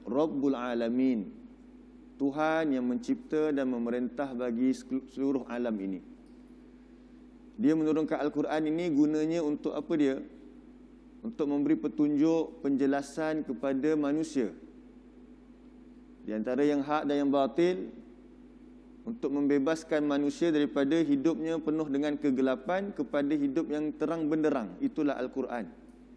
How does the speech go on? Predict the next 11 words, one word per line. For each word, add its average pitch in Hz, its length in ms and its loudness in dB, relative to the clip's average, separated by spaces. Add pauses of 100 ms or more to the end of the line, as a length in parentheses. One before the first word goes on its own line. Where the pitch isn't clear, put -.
(1700)
Tetapi 196 320 2
ada 170 320 6
segelintir 160 560 4
manusia, 160 720 0 (640)
ada 127 300 0
sekumpulan 156 580 0
manusia 151 680 0 (840)
yang 151 320 2
dia 185 240 4
tidak 180 380 0 (580)
menerima 165 380 2